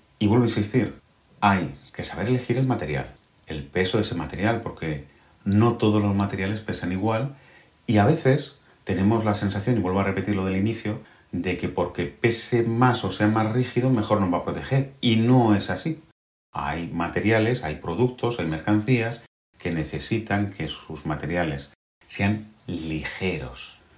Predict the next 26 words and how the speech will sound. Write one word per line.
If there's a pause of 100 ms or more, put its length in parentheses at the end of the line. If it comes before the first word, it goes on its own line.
(180)
Y
hay (180)
múltiples
soluciones, (320)
como
son
todas
las
soluciones
espumadas, (300)
ya
sean
a
la
medida (320)
o
ya
sean
estándar, (340)
y
de
ahí,
bueno,
pues
el
plástico